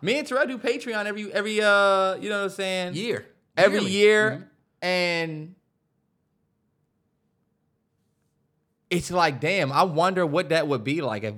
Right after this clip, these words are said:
Speaker 1: if the Realest Nine, I mean, y'all imagine Realest Nine not being on Patreon and being on your Twitter.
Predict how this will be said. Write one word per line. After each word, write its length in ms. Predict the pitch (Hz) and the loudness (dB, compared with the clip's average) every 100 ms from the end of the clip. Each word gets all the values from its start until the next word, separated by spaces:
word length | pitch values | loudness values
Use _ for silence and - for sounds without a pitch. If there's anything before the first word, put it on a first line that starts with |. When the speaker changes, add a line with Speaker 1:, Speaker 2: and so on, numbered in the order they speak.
| 107 | -6
Speaker 1:
if 160 | 117 | -2
the 120 | 127 | 0
Realest 340 | 120 175 180 147 | 2 2 2 0
Nine, 300 | 175 170 160 | 2 4 4
I 40 | |
mean, 100 | 160 | 2
y'all 240 | 180 185 165 | 6 6 6
imagine 400 | 170 208 202 180 | 2 0 0 0
Realest 260 | 185 160 | 0 0
Nine 260 | 170 160 147 | 2 2 2
not 220 | 151 151 | -2 -2
being 180 | 151 147 | -4 -4
on 140 | 143 | -6
Patreon 680 | 147 151 147 156 160 160 175 _ _ _ - | -6 -8 -6 -6 -6 -6 -8 _ _ _ -10
and 160 | 147 143 | -6 -2
being 220 | 151 135 | -2 -2
on 100 | 131 | -4
your 120 | 120 | -6
Twitter. 380 | - 135 101 | -6 -8 -8